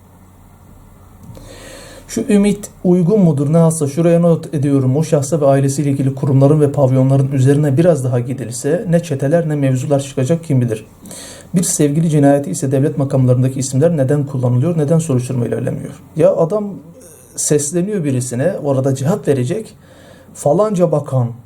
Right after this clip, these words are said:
sana sesleniyorum." Ya kardeşim bu çok aslında yani görünen gibi ise eğer çok basit bir olay. Tabii ki bir insanın öldürülmesi hiçbir basitliği olmaz. Demek istediğim şu, bir sevgili cinayeti ise eğer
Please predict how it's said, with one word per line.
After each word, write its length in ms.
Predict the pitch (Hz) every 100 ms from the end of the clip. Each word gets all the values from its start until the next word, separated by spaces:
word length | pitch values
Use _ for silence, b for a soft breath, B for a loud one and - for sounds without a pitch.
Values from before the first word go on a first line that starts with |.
| _
sana 300 | - 156 185
sesleniyorum." 800 | 185 165 - 139 127 117 117 127
Ya 120 | 156 175
kardeşim 500 | 147 170 185 170 143
bu 100 | 139
çok 200 | 185 175 -
aslında 600 | 135 - 143 131 175 180 - 254
yani 260 | 127 123
görünen 600 | 123 131 127 156 180 151
gibi 240 | - 123 120
ise 240 | 117 -
eğer 380 | 107 113 147 - B B B B
çok 220 | - 208
basit 360 | 214 214 339 -
bir 80 | 277
olay. 400 | 165 120 - - - - _ _ - -
Tabii 240 | - 170
ki 220 | - -
bir 100 | 117
insanın 380 | 113 120 120 120
öldürülmesi 920 | 120 117 120 117 117 113 - 123 101 - - - - B B -
hiçbir 460 | - - - - 180
basitliği 400 | 135 - - -
olmaz. 220 | - -
Demek 260 | - 220 -
istediğim 380 | - 196 196 175
şu, 260 | 170 110 127 -
bir 100 | -
sevgili 560 | 165 - 113 117 156 233
cinayeti 440 | 220 160 117 -
ise 180 | - -
eğer 320 | 87 139 226